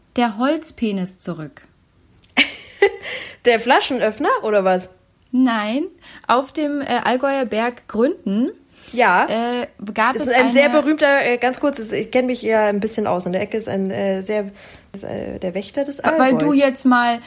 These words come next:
Speaker 1: weil du jetzt im Herbst mal einmal wandern warst im Allgäu, ist es auf einmal ein ganz berühmter Berg, ne?
Speaker 2: <laughs> Ja.
Speaker 1: Ja,
Speaker 2: Ja, weil
Speaker 1: jedenfalls
Speaker 2: ich den
Speaker 1: auf diesem
Speaker 2: kenne,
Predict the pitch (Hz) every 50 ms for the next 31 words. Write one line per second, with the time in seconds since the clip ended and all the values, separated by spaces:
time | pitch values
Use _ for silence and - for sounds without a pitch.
0 | - - - 226 226 214 262 254 247 233 - 226 220 196 208 196 208 202 202 -
1 | 214 - - 180 190 202 220 226 220 208 208 202 196 180 185 180 185 190 196 196
2 | 190 185 180 170 170 175 - 180 170 - - 170 170 175 175 190 - 180 185 190
3 | 185 - 175 190 196 190 196 190 185 180 185 180 185 202 196 - - - 185 170
4 | 175 170 165 175 160 139 151 147 147 143 - - 160 - 196 254 247 - - 349
5 | 339 - - - - - 311 330 - 320 294 285 - - 269 262 - _ _ _
6 | _ _ _ _ _ _ _ _ _ _ - - _ _ _ _ - - 480 508
7 | 508 - - - 214 233 262 269 262 269 285 302 - - 294 269 - - 220 233
8 | 233 202 170 151